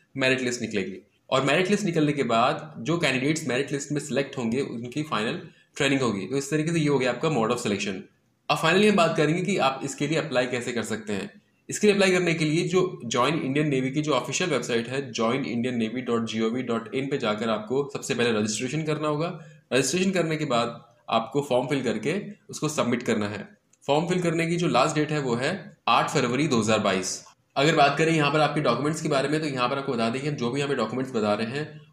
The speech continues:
वो original आपके पास में होना ज़रूरी है। तो यहाँ पर एक तो आपके पास date of birth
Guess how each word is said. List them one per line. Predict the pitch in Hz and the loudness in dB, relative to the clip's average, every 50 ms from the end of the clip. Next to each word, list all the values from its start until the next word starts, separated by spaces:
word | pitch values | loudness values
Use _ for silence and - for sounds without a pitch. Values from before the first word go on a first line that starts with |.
| - | -2
वो | 135 127 - - | -2 0 0 2
original | 113 110 113 113 110 123 135 135 107 | 2 2 2 0 -2 -2 -2 0 0
आपके | 117 113 - - 110 | 0 0 -2 -4 -2
पास | - 110 107 107 117 | -2 -2 -2 -2 -4
में | 123 | -4
होना | 117 110 104 120 147 - - - - _ 113 | -2 -2 -2 -4 -6 -8 -10 -16 -16 _ -6
ज़रूरी | 104 110 113 104 104 104 104 | -2 2 2 2 2 0 -2
है। | 101 - - - - _ _ - | -4 -6 -8 -10 -18 _ _ -2
तो | 139 | 0
यहाँ | 139 143 151 | 2 2 2
पर | 165 196 | 2 2
एक | 180 175 160 | 0 0 2
तो | 185 | 2
आपके | 170 151 - - 156 | 2 2 2 0 -2
पास | 147 143 135 143 156 151 - 123 | 0 2 2 2 2 0 -2 -4
date | 120 123 123 | -4 -2 -4
of | 143 135 123 117 | -4 -4 -2 -2
birth | 123 139 147 | 0 -2 -2